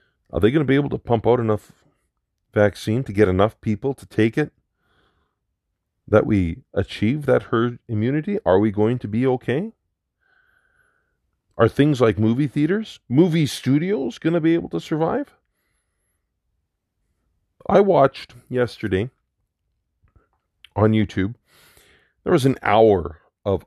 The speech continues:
upcoming movie trailers. I would say that at least half and probably more are movies that were supposed to be released last year. I'm excited for some of these movies.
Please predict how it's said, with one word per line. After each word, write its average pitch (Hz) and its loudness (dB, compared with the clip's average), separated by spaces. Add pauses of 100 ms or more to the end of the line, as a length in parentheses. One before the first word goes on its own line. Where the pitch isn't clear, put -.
(100)
upcoming 123 0
movie 101 0
trailers. - -6 (1200)
I 139 4
would 185 0
say 107 2
that 92 0 (720)
at 104 -4
least 156 0
half 123 0
and 92 -6
probably 127 2
more 92 0
are 92 -4
movies 131 -2
that - -4
were - -8
supposed 123 -6
to - -12
be 101 -2
released 98 -6
last 90 -4
year. - -4 (1600)
I'm - 2
excited - 0
for 107 -4
some 127 -2
of 117 -4
these 110 -2
movies. 226 -4